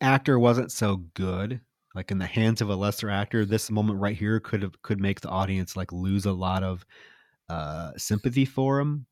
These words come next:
But the way he plays it and delivers this little monologue is so somber, and,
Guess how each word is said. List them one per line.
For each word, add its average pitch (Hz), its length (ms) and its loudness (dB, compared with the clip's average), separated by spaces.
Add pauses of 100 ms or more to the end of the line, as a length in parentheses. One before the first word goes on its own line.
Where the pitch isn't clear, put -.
But - 140 -4
the 110 60 -2
way 104 120 2
he 101 100 0
plays 101 500 2
it 131 160 10
and 101 140 4
delivers 104 680 2
this - 480 0
little 110 380 4
monologue 123 680 2 (500)
is 107 140 -2
so 104 720 2 (400)
somber, 120 880 2
and, 87 360 -4